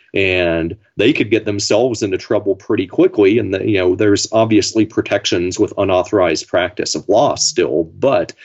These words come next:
at the same time, that economic blowback is gonna filter down then to the attorneys who were really ultimately responsible for the legal advice that was then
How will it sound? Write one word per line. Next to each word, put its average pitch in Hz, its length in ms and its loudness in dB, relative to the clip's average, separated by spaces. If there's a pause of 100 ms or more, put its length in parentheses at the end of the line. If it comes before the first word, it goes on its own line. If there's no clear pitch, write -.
(220)
at 95 160 -2
the 90 80 -4
same 95 340 0
time, 90 460 -4
that 98 260 -4
economic 101 560 -2
blowback 98 640 0
is 104 140 0
gonna 90 220 -4
filter 101 440 2
down 82 320 -4
then 90 300 -2
to 80 380 0 (320)
the 98 160 -2
attorneys 95 720 2
who 110 140 4
were 95 160 4
really 104 440 2 (280)
ultimately 101 500 2
responsible 95 880 0
for 87 480 0 (400)
the 107 100 2
legal 95 340 4
advice 85 520 -2
that 95 240 0
was 78 320 2
then 87 420 0